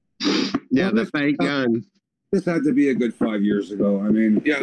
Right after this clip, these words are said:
Speaker 3: set up the story. I gotta find the fucking thing.
Speaker 2: Mental illness is a funny thing.
Speaker 1: Yeah, it really is.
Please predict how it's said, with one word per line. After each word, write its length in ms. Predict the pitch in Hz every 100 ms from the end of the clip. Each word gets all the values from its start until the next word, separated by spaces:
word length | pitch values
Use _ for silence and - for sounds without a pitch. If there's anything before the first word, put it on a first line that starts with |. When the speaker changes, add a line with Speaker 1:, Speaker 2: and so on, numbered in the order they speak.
| 135
Speaker 3:
set 220 | - - 185
up 80 | 160
the 80 |
story. 300 | 151 165 156
I 80 | 139
gotta 160 | 147 143
find 280 | - 139 135
the 60 |
fucking 340 | 127 131 120 120
thing. 280 | 127 120 123 - - - - - - - - - - - - - - -
Speaker 2:
Mental 320 | 175 196 190 180
illness 400 | 165 165 151 151
is 240 | 127 101
a 600 | 131 127 127 123 123 123 -
funny 240 | 123 120
thing. 380 | 110 101 95 - - - - -
Speaker 1:
Yeah, 240 | - 120 147 - - - -
it 120 | 87 113
really 340 | 120 123 123
is. 320 | 139 135 98